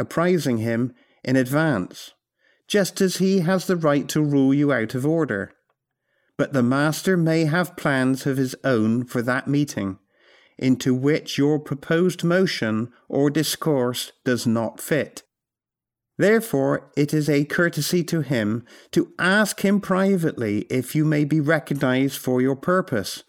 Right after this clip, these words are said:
and thus save him the disagreeable necessity of seeming arbitrary or a public refusal. Lodge courtesies, like those of the profane world,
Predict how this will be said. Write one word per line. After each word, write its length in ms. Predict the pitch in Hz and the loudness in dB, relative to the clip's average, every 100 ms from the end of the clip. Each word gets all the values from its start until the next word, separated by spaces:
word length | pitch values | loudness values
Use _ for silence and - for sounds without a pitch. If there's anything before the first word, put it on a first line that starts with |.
| _ _ - | _ _ -6
and 220 | 117 120 | 0 2
thus 200 | 135 147 | 2 2
save 440 | - 180 180 190 - | 0 2 2 2 0
him 320 | 135 135 135 | 0 0 0
the 100 | 135 | -2
disagreeable 840 | 123 135 - 165 160 143 139 143 151 | 0 -2 -2 -2 2 2 2 0 0
necessity 840 | 160 - 151 - 120 127 123 123 - - _ _ | 0 -2 -4 -4 -4 -2 -2 -2 -8 -20 _ _
of 120 | - - | -6 -2
seeming 560 | - 117 113 113 113 - | 2 2 2 0 -6 -6
arbitrary 880 | 120 117 123 127 - 135 123 123 127 _ _ - | -2 -2 -2 -2 -2 -2 -2 -2 -6 _ _ -4
or 140 | 120 | -2
a 60 | 110 | -2
public 440 | - 117 113 113 - | -2 -4 -2 -4 -4
refusal. 680 | 110 - 113 104 92 85 _ _ _ _ _ _ _ _ _ _ | -6 -4 -4 -4 -8 -14 _ _ _ _ _ _ _ _ _ _
Lodge 300 | 233 254 - | 0 0 0
courtesies, 800 | - 143 127 127 - 139 143 - | 2 2 2 -2 2 2 2 0
like 260 | 123 147 123 | 0 0 2
those 420 | 143 180 165 - | 4 4 2 0
of 80 | 127 | -4
the 100 | 127 | -4
profane 600 | 123 117 - 151 185 156 | -6 -4 0 2 2 2
world, 400 | 127 110 113 | 2 0 -2